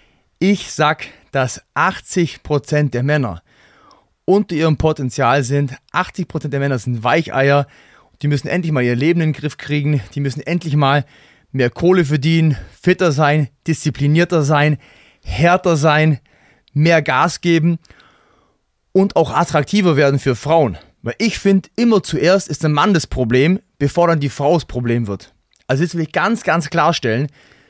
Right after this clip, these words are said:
zuerst ist der Mann das Problem, bevor überhaupt die Frau das Problem wird oder werden kann. Und achtzig Prozent der Männer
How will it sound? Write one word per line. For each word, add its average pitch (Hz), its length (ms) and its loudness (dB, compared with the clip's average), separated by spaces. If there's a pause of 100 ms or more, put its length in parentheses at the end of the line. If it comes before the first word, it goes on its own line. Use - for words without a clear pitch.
(140)
zuerst 208 500 0
ist - 180 -4
der 147 80 2
Mann 151 280 2
das 202 120 2
Problem, 185 720 2
bevor 190 460 0
überhaupt 170 420 0
die 147 80 -2
Frau 147 240 -2
das 165 120 -4
Problem 147 520 -2
wird 143 320 -2
oder 143 180 0
werden 123 260 -2
kann. 190 360 -2 (720)
Und 147 220 -2
achtzig 185 340 -4
Prozent 147 260 -4
der 135 60 2
Männer 160 320 2